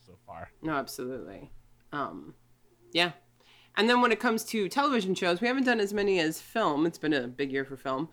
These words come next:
Speaker 2: but the shows that we have covered so far, <laughs> talk about backlash, Velma.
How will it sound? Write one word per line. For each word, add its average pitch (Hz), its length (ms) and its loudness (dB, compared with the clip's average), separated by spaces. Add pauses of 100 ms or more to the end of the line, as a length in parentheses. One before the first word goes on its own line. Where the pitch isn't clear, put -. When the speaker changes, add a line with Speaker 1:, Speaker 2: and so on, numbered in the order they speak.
(240)
Speaker 2:
but 156 280 2
the 156 100 2
shows 160 260 2
that 151 160 -4
we 147 140 -2
have 139 180 -6
covered 196 400 0
so 131 220 -6
far, 139 460 -6 (760)
<laughs> 147 240 0
talk 175 180 4
about 139 240 2
backlash, 139 580 2 (380)
Velma. 151 600 4